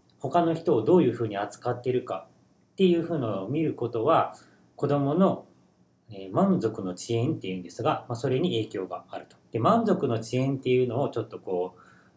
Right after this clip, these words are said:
まず説明しようと思うんですけども、子供の心理学、まあ、発達心理学っていうんですけども、それですっごく有名な実験があるんですね。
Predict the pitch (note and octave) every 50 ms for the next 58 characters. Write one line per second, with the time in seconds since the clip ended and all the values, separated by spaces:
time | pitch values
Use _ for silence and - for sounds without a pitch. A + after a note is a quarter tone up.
0 | _ _ _ B2+ B2 A2 - - - - - - A2+ B2+ A#2 A#2 A#2 A2+ A2+ -
1 | A#2+ G2 F2+ F2 F2+ F#2 G2 G#2 G2 E2+ E2+ - - - - - G2 G#2 A#2+ D#3
2 | E3+ C3 - - - - _ _ _ _ _ _ _ _ _ _ _ _ _ _
3 | - A2+ - - F#3 G#3+ A3 G#3+ G#3+ G#3 G#3 G3 F#3 G3+ G3+ G3 G3 F3+ - -
4 | - B2 A2+ G2+ - - B2 - - - E3 E3 D#3+ C#3+ - F3 E3 D#3+ D#3+ D#3+
5 | C#3+ A#2 G#2+ - - C#3 C3+ - - A#2 G#2+ G2+ G2+ F#2+ - - A2 F#2 A#2 C3+
6 | B2+ A#2 - A2+ A2+ A#2+ A2+ A2 - - - A2+ - - - F#3+ F#3 - B2 G2
7 | F#2 G#2+ C3 D#3+ F3 F3+ F#3 F3 E3+ D#3+ D#3+ D3+ C#3+ A#2 - - _ _ _ _
8 | _ - A2+ B2+ B2 B2+ - C#3 B2+ A#2+ A#2+ A#2+ A2+ G2+ F#2 F2+ E2+ - - -
9 | B2 D3 E3 - -